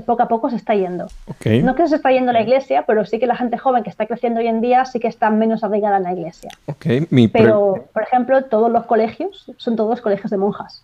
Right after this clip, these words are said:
Speaker 1: todos.
Speaker 2: Mm,
Speaker 1: Todos tienen
Speaker 2: exactamente.
Speaker 1: sus uniformes, sus religiones, etcétera.
Speaker 2: Ahí voy, ahí te, ahí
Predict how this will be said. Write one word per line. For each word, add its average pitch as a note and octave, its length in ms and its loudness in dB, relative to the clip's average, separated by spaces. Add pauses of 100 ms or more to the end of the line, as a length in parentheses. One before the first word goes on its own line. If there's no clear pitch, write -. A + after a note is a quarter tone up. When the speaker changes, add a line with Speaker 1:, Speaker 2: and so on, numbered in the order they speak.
(140)
Speaker 1:
todos. - 320 -2
Speaker 2:
Mm, A2 240 2
Speaker 1:
Todos - 100 -4
tienen A2+ 160 4
Speaker 2:
exactamente. G#3+ 560 4
Speaker 1:
sus A3 100 0
uniformes, C4+ 560 0
sus A3+ 240 -4
religiones, B3+ 720 0
etcétera. F3 500 -8 (180)
Speaker 2:
Ahí B2+ 260 6
voy, B2 320 4
ahí G#2 200 4
te, B2+ 280 4
ahí A2+ 220 6